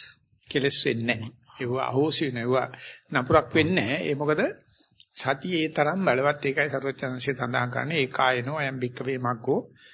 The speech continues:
සත්තානං විසුද්ධියා." සත්‍යයේ විසුද්ධියට මේක තමයි ඒකායන මාර්ගය. ඉතින් අපිට එතෙන්ට යනකම්ම, ගිහිල්ලා මේක අත්දකින්නකම්ම විශ්වාස නැහැ. එතකන් අපි හිතනවා ඒ තරම්ම ද්වේෂය ප-, බලවත් කියලා.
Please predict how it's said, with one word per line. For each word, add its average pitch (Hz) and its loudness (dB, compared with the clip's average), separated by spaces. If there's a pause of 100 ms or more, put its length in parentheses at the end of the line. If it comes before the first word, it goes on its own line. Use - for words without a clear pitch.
(240)
සත්තානං 135 -2
විසුද්ධියා." 123 -2
සත්‍යයේ 135 0
විසුද්ධියට 139 -2
මේක 156 -2
තමයි 175 -2
ඒකායන 175 6
මාර්ගය. 131 0 (760)
ඉතින් 147 0
අපිට 165 0
එතෙන්ට 170 -2
යනකම්ම, 175 2 (100)
ගිහිල්ලා 160 -2
මේක 151 -6
අත්දකින්නකම්ම 185 2
විශ්වාස - -2
නැහැ. - -14
එතකන් 151 -2
අපි 151 -2
හිතනවා 151 -2
ඒ 170 -4
තරම්ම 143 -4
ද්වේෂය 147 -2
ප-, - -4
බලවත් 131 0
කියලා. - -18